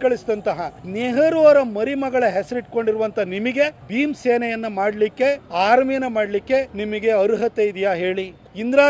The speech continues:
ಗಾಂಧಿ ಅವರ ಮೊಮ್ಮಗಳ ಹೆಸರಿಟ್ಕೊಂಡಿರುವ ನಿಮಗೆ ಆ ಅರ್ಹತೆ ಇದೆ ಹೇಳಿ? ನಿಮ್ಮ ಕಾಂಗ್ರೆಸ್ ಪಾರ್ಟಿಗೆ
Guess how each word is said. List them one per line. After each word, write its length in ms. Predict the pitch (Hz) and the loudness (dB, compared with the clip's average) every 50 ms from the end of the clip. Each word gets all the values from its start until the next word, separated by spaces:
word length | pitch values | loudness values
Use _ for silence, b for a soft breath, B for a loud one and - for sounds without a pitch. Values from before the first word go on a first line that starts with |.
| 269 269 | 4 2
ಗಾಂಧಿ 260 | 262 262 254 240 240 | 0 -2 0 0 0
ಅವರ 100 | 240 233 214 190 175 185 | 0 0 -2 -4 -4 -4
ಮೊಮ್ಮಗಳ 440 | 208 226 247 269 302 311 311 320 302 285 269 | -2 -2 0 0 2 2 2 4 4 2 2
ಹೆಸರಿಟ್ಕೊಂಡಿರುವ 540 | - 262 254 214 - 262 247 233 233 240 226 202 190 202 | 0 -4 -10 -8 -6 -6 -2 0 0 -2 -2 -2 -4 -4
ನಿಮಗೆ 260 | 254 285 311 294 277 254 | -2 -2 0 2 4 4
ಆ 20 | 240 208 | 4 2
ಅರ್ಹತೆ 300 | 185 208 214 208 - 208 202 | 2 0 -2 -2 -2 -4 -2
ಇದೆ 120 | 202 226 208 196 | 0 0 0 0
ಹೇಳಿ? 160 | 208 208 185 - b b b 247 | 0 -2 -4 -8 b b b -4
ನಿಮ್ಮ 140 | 269 269 247 - - | -2 -2 -2 -2 -2
ಕಾಂಗ್ರೆಸ್ 360 | 214 226 269 277 302 269 - - | -4 -2 0 4 2 2 2 2
ಪಾರ್ಟಿಗೆ 300 | 226 208 202 214 202 190 | -2 -2 -2 -2 -4 -4